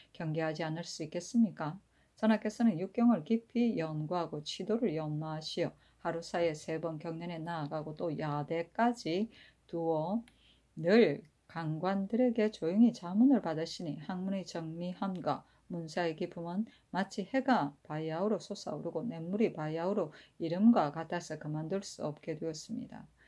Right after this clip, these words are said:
그러나 신등은 하루의 따뜻함은 오래지 못하고, 열흘의 차가움이 쉽게 이르며, 홍곡이 급히 온 김에 따라 심지가 굳어지지 못하게 될까 매우 염려스럽습니다.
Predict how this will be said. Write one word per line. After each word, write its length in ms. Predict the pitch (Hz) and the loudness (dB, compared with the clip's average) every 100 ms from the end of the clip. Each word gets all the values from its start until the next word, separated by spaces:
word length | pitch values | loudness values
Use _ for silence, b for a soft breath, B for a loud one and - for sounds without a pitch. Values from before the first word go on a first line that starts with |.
| b - | b -4
그러나 280 | 240 285 214 | 2 4 4
신등은 460 | - 240 226 208 | 4 4 4 4
하루의 520 | 185 180 180 202 190 208 | -2 -4 0 0 0 -2
따뜻함은 580 | 175 - 185 196 175 | -4 -4 -4 -2 -4
오래지 440 | 160 165 196 190 220 | -2 -2 -2 -2 -2
못하고, 580 | 160 151 190 190 143 139 B B - | -2 -2 -4 -4 -6 -10 B B 0
열흘의 400 | 185 190 196 214 | 2 4 2 2
차가움이 560 | - 208 226 220 196 | 0 -2 2 2 2
쉽게 500 | 214 - 170 - 220 | -2 -2 -8 2 2
이르며, 640 | 165 156 170 202 156 160 170 b b b _ - | 4 0 -2 -2 -2 -6 -10 b b b _ -2
홍곡이 920 | 202 190 185 214 214 233 226 156 - | -2 -2 2 2 4 4 4 2 -2
급히 640 | - 226 - 262 190 151 _ _ _ _ _ - | 0 0 2 0 0 0 _ _ _ _ _ -4
온 180 | 196 202 | 0 2
김에 280 | 214 226 233 | 6 6 6
따라 360 | 170 156 151 - | 2 0 -4 -8
심지가 640 | - 208 202 233 233 214 | -6 -4 -2 0 0 0
굳어지지 760 | 196 196 190 214 214 165 170 240 | -2 -4 -2 -4 -4 -4 2 2
못하게 680 | 165 147 151 - 190 190 214 | 2 0 -4 -4 -4 0 0
될까 560 | 247 254 - 156 165 202 | 2 0 0 -2 -2 -6
매우 340 | 165 180 143 | -4 -2 -4
염려스럽습니다. 1000 | 156 151 151 165 - 208 - - - 147 | -4 -4 -4 -6 -4 -4 -4 -10 -8 -10